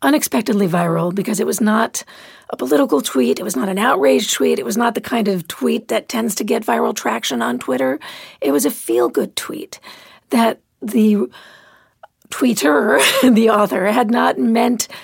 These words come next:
I think, in any sense, to go viral. It was very heartfelt and sentimental.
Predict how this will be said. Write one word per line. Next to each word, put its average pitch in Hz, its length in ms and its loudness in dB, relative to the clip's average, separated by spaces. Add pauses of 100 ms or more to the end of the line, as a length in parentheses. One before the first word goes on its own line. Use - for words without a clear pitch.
(320)
I 247 100 0
think, 262 220 0
in 214 100 2
any 185 220 0
sense, 208 280 -6
to - 80 -8
go 262 160 -2
viral. - 540 -2 (400)
It 277 60 -2
was 226 160 2
very 247 240 2
heartfelt 226 500 -2
and 226 160 -4
sentimental. 190 720 -8